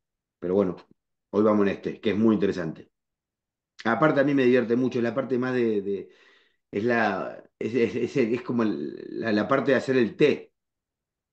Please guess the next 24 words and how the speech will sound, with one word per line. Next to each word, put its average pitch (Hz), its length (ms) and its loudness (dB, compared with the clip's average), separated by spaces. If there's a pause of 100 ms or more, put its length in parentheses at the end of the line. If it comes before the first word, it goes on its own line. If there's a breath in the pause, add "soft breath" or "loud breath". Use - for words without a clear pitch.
(640)
No 98 140 -6
se 113 120 -2
debe 123 200 4
hervir 113 420 0 (200)
acá, 85 280 -14
por 92 100 -6
eso 107 80 -6
es 107 60 0
muy 110 80 2
importante 107 640 0
no 110 180 2
escaparse 117 540 -2
de 110 60 2
la, 98 300 -4 (200 loud breath)
de 95 80 -2
la 101 80 0
sacrificación 98 640 0
arriba 110 220 4
de 107 80 4
los 104 80 0
setenta 95 280 -6
y 101 80 2
ocho 101 200 0
grados. 85 380 -6